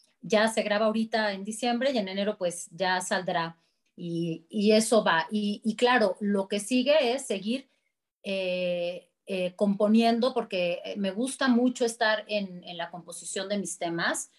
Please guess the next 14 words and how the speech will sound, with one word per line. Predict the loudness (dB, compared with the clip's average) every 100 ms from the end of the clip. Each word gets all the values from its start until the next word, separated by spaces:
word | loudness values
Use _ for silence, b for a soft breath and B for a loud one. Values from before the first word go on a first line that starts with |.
| _ _ _ _
y, | 0 2 2 2
y | 2 2
sin | 4 4 6
duda | 6 6 6 4
seguir | 2 4 4
escribiendo | 4 0 -4 0 2
nuevos | 2 0 -2 -4
temas | -2 -2 -2
también, | -8 -2 0 0
eso | 0 -4
ya | -8
está | -4 0
muy | 4 2
próximo. | 2 -2 -2 -2 0 2 0 -4